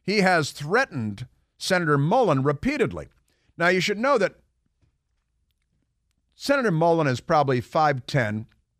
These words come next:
Uh, he's about my height, and, uh, and he's a sturdy guy, a muscle, ki-, kind of muscle-bound guy. He lifts weights,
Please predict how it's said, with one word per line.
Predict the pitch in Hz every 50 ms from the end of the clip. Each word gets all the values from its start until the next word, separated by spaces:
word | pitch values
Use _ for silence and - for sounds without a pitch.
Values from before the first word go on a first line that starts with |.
| _ _ _ _ _ _ _ _ _ _ _ _ _ _ - -
Uh, | 147
he's | 156 160 156 135
about | 131 156 147 135 -
my | 139 143 131 127 123 120
height, | 117 117 113 104 110 127 - - _ _
and, | 139 139 131 131 131 127 127 127 123 117 120 - _ -
uh, | 127 123 120 120 123 - -
and | 151 156 147
he's | 143 143 143 127 127
a | 135 120 113 113
sturdy | 107 - - - - - 190 - 151 117
guy, | 101 120 156 160 123 107
a | 113 113
muscle, | 120 160 180 151 - 147 127 113 131 - _
ki-, | - - 269 240 208
kind | 151 220 233 240
of | 196 156
muscle-bound | 160 160 143 - 143 135 123 117 113 113 113
guy. | 135 160 135 107 - _ _ _ _ _ _ _ _
He | - 185 180
lifts | 170 196 254 320 262 - - -
weights, | 151 156 214 208 - - - - - - -